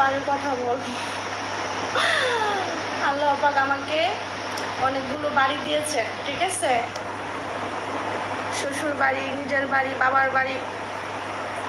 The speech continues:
আল্লাহর রহমতে আমার জন্মস্থান হচ্ছে কিশোরগঞ্জ,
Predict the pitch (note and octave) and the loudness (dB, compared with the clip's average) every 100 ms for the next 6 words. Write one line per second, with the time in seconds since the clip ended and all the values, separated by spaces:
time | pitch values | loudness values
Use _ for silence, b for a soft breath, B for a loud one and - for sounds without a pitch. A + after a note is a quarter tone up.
0 | - - - - F#3+ - - - B3+ B3+ | -4 -4 -4 -4 -4 -4 -4 -2 0 2
1 | C4 C4+ C4+ C4 D4+ D#4+ - - - - | 2 0 0 0 2 0 0 -6 -6 -4
2 | - - - - - - - - - - | -4 -4 -4 -4 -4 -4 -4 -4 -4 -4
3 | - - - - - - - B3+ C4 B3+ | -4 -4 -4 -4 -4 -4 0 2 4 4
4 | B3 A#3+ A#3 A3+ C4 - - - - - | 4 4 2 0 -4 -8 -8 -6 -6 -6
5 | C4+ C#4 C#4 D4 - B3+ C4 - - - | 0 0 0 -4 -4 2 2 2 -4 -6
6 | - - - - - - - C#4 D4+ C4 | -8 -6 -6 -6 -6 -6 -4 -4 -4 -4
7 | D4 E4 C4+ C#4 D4+ | -2 -2 2 2 2